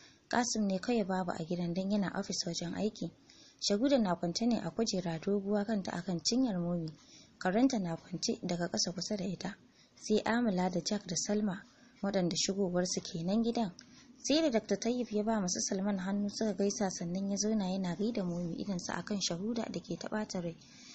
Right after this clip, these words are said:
Don ta san allura ya zo ya mata, ita kuma ba ta son ta. Mahaifiyar "Shanta ya jiki?" ya faɗa yana mata murmushin yaƙi. "Fine," kawai ta ce masa ta ɗauke kanta. Bai damu ba ya ce,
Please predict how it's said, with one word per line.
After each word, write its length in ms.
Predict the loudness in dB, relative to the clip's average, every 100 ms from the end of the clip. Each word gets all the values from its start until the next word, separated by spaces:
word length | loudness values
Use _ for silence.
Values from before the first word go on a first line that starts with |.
| -20 -12 0
Don 160 | 0
ta 160 | 2 0
san 180 | 0 0
allura 480 | 0 -2 0 0 0
ya 80 | 0
zo 120 | -2
ya 180 | -2 -2
mata, 200 | -6 -6
ita 160 | -6 -6
kuma 200 | -2 -4
ba 200 | -2 -6
ta 160 | -4 -6
son 240 | -4 -6
ta. 160 | -6 -10 -12 -20 -20 -20 -8
Mahaifiyar 400 | -2 0 0 0 2
"Shanta 360 | 0 0 0
ya 100 | 0
jiki?" 440 | 0 -2 -2 -2 -4 -6
ya 140 | -6
faɗa 320 | -4 -4 -2 0
yana 300 | 0 0 -4 -10 _ _ _ -6
mata 260 | -4 -2
murmushin 600 | -4 -4 -4 -2 0 0
yaƙi. 400 | 0 -4 -6 -10 -12 _ -20 -20 -20 _
"Fine," 420 | -4 2 2 0 -4
kawai 260 | -4 0 0
ta 100 | -2
ce 180 | -2 -2
masa 220 | 0 -2 -4
ta 60 | -2
ɗauke 300 | 0 0 -2
kanta. 380 | -2 -4 -8 -10 -12 -14 -16 -10
Bai 180 | 2 4
damu 300 | 6 6 4
ba 80 | 4
ya 120 | 2 2
ce, 320 | 0 0